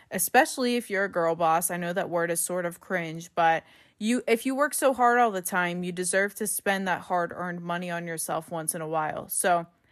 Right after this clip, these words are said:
I'm not telling you to just, like, go and drop ten grand on these things. It's obviously up to you what you choose to do with this advice, but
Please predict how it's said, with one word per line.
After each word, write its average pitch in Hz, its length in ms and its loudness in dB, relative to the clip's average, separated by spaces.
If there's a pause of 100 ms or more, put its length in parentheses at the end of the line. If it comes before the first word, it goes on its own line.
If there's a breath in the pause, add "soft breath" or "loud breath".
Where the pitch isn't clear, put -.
(180 soft breath)
I'm 233 100 0
not 294 240 4
telling 247 300 4
you 247 260 4
to 208 360 0
just, 185 280 -2
like, 185 160 2
go 185 220 4
and 196 120 -2
drop 185 380 2
ten 190 300 -2
grand 180 400 0
on 175 180 -2
these 170 200 -2
things. 170 520 -4 (260 loud breath)
It's 190 200 -2
obviously 269 560 4
up 202 160 4
to - 120 -6
you 190 240 -2
what 185 200 2
you 170 80 -10
choose 180 380 -4
to 180 80 -4
do 165 300 -2
with 175 180 -2
this 175 180 -4
advice, 175 580 2
but 156 340 4